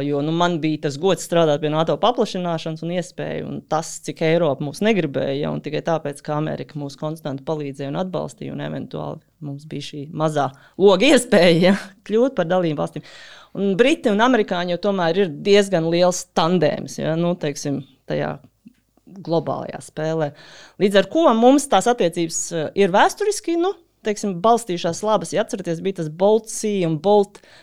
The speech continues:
dažādi tie formāti. Tur Britiem bija diezgan vadoša loma savulaik, ka mēs reformējām aizsardzību un būvējām.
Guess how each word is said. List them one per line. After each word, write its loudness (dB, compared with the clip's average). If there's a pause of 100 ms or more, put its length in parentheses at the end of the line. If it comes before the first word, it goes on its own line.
(160)
dažādi 2
tie 0
formāti. 2
Tur 2
Britiem 0
bija 0
diezgan 0
vadoša 0
loma 2
savulaik, 0
ka -6
mēs -4
reformējām -2
aizsardzību -6
un -2
būvējām. -2